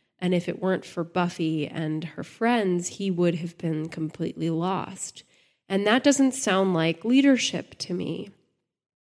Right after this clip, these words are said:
What I worry about with Jonathan as a director is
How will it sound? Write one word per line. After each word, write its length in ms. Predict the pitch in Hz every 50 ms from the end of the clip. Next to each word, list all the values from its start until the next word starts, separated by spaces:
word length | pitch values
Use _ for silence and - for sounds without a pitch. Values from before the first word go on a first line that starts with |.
| _ _ _ _ _ _ _ _ _ _ _ _ _ -
What 240 | 196 208 202 -
I 160 | 190 202 214 220
worry 340 | 208 220 226 247 254 254
about 340 | 247 202 196 190 180 180 -
with 200 | - 180 175 175
Jonathan 580 | - 185 175 170 185 196 196 190 - 180 175 175
as 120 | 175 170
a 60 | 165
director 840 | 151 170 170 175 196 233 262 - - - 185 180 170 160 160 - 180 - _ _ _ _ _ _ _ _ -
is 500 | 196 190 185 185 175 175 170 180 -